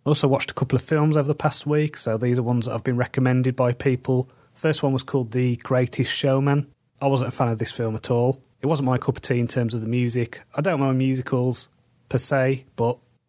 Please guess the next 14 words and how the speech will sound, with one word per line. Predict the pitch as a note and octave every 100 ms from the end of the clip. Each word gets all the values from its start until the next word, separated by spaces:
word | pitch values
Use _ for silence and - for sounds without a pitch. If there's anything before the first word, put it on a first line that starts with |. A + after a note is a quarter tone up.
| _ -
the | B2+
music | B2 B2 A#2+ - -
just | - - -
didn't | A#2+ A#2
appeal | - B2 A#2+
to | -
me | A2
at | -
all. | C3 B2+ B2+ - _ _ _ _
I | -
thought | - C3
that | G#2
the | A2+
story | - - C3 B2 A#2+ A#2+ A#2+ -